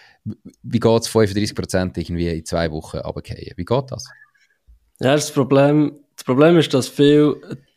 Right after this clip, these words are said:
Speaker 2: viel Risiko nehmen und eben nicht einfach im, mit einem Sparplan investieren, sondern gerade auch grosse institutionelle Investoren, ähm, oder eben Hedgefonds oder einfach, äh, Whales, äh, sozusagen, oder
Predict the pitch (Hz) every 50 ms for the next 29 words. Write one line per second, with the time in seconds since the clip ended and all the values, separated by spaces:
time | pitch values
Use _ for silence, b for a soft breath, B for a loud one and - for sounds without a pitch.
0 | _ - - - 143 143 147 143 143 151 139 160 143 - - 135 123 120 120 127
1 | 127 123 120 123 117 113 117 123 135 139 131 127 127 123 127 127 117 - 123 123
2 | 117 120 123 123 110 120 117 117 113 - - 135 175 190 185 175 175 170 175 175
3 | 175 - - 160 156 160 196 208 - _ - - 131 123 120 117 107 - - -
4 | 143 143 160 127 - 113 139 143 135 139 139 135 139 151 156 - - 151 131 -
5 | 135 127 120 - - 123 117 113 - - 120 120 123 127 135 135 135 - 123 131
6 | 127 127 123 - - - 127 117 117 120 120 117 120 117 117 117 b b b b
7 | b b b _ - 113 107 107 107 107 110 107 - - 107 107 110 113 113 107
8 | - 127 127 127 - - - 117 120 117 117 120 120 - - - - - - -
9 | 113 110 110 - - - - - - 107 - - - 104 104 101 101 101 104 107
10 | - _ _ - 113 110 117 120 123 131 143 139 135 139 - - - - _ _
11 | 127 123 123 123 123 - - 127 123 123 - - 120 117 117 123 120 117 107 110